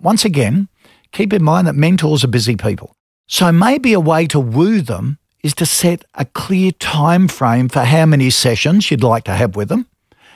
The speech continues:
Ask how long they'd like them to run, what you'd ideally need from them, and where and when to meet. This approach shows respect and recognition that their time is valuable. Also, make sure you arrange somewhere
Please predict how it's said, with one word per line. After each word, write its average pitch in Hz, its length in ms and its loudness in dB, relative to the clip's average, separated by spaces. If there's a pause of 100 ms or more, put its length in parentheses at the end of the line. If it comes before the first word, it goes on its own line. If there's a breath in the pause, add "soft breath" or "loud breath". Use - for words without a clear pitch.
(220 soft breath)
Ask 196 480 0 (240)
how 156 200 0
long 170 400 0
they'd 160 460 0
like 120 300 -2
them 110 180 -6
to 117 140 -8
run, 107 400 -6 (760)
what 196 200 -2
you'd 170 220 2
ideally 143 720 0
need 127 340 0
from 101 280 -6
them, 185 300 -2 (500)
and 131 180 0
where 143 240 0
and 123 120 0
when 107 160 0
to 107 80 -4
meet. 117 280 0 (560 loud breath)
This 214 200 0
approach 156 380 -2
shows 123 320 -2
respect 196 560 -4 (180)
and 147 100 0
recognition 139 760 0
that 117 200 -2
their 143 200 0
time 120 380 0
is 104 120 -2
valuable. 117 500 -4 (520 loud breath)
Also, 190 440 2
make 143 240 0
sure 156 300 0
you 143 180 2
arrange 135 520 0
somewhere 165 600 2